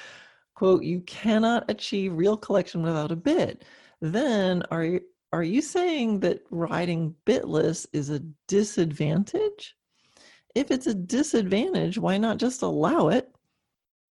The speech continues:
And then the scores are gonna work themselves out.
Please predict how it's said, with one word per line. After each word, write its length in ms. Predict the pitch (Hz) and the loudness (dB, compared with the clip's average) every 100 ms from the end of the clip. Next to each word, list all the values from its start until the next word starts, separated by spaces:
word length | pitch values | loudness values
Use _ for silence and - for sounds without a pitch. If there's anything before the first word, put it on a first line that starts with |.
| _ _ _ _ _ - | _ _ _ _ _ 0
And 160 | 196 | 4
then 140 | 220 226 | 6 4
the 60 | |
scores 560 | 214 - 226 269 233 233 | 2 0 2 4 4 0
are 40 | |
gonna 200 | 214 214 | 0 2
work 220 | 214 226 226 | 2 0 0
themselves 520 | 226 - 233 226 247 | -2 -2 -2 -2 -2
out. 380 | 359 170 - | 0 0 -2